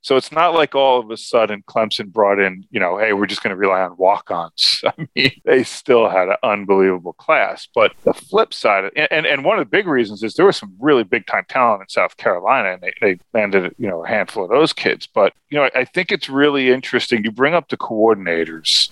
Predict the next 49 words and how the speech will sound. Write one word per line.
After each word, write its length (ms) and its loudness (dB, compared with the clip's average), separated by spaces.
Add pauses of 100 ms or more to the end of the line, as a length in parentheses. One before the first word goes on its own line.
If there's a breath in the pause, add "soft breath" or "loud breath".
(120)
and 640 -4 (320)
for 240 -2
me, 420 0 (140)
being 220 0
in 80 -6
this 100 -4
part 240 0
of 100 -2
the 80 -14
country, 300 -2
you 60 -2
get 160 0
to 80 -10
see 160 -8
Clemson 400 -2
recruit 340 -2
a 60 -4
lot. 340 2 (160)
And 420 -2 (300)
Tony 320 -2
Elliott, 460 2 (300)
good 180 0
coordinator, 460 0
good 180 2
offensive 280 -6
coordinator, 360 -2
now 160 2
the, 300 -2 (160)
now 140 0
the 40 4
head 160 0
coach 320 0
at 80 0 (160)
U 160 -2
V 180 -2
A. 240 0 (200)
You 100 -2
didn't 220 0
hear 180 2
his 240 -2
name 300 0
come 180 -2
up 180 -2
in 80 -4
recruiting 600 0
a 80 -2
lot. 380 2 (220)
And 460 -2
so 480 0